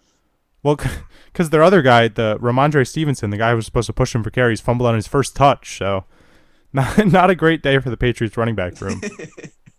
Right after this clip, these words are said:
Speaker 1: God.
Speaker 2: Yeah. I mean, the only bright spot was really James White, who had a solid day. But, I mean,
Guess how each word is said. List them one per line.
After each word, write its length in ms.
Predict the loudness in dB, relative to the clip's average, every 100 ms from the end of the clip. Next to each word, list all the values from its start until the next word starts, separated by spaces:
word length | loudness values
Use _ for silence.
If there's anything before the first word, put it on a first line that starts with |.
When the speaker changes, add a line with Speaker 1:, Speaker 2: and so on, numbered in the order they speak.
| _ -20 _ _ _ _ _ _ _ _
Speaker 1:
God. 280 | -12 -8 -8
Speaker 2:
Yeah. 80 | -10 -14
I 60 | -14
mean, 120 | -10
the 60 | -8
only 160 | -8
bright 220 | -8 -8 -10
spot 180 | -12
was 140 | -16 -16
really 140 | -18
James 360 | -16 -18 -18 -16
White, 240 | -16 -16
who 120 | -16 -20
had 120 | -20
a 60 | -20 _ _
solid 440 | -16 -12 -10 -12 -14
day. 380 | -12 -12 -14 _ _
But, 100 | -14
I 40 |
mean, 280 | -12 -14 -16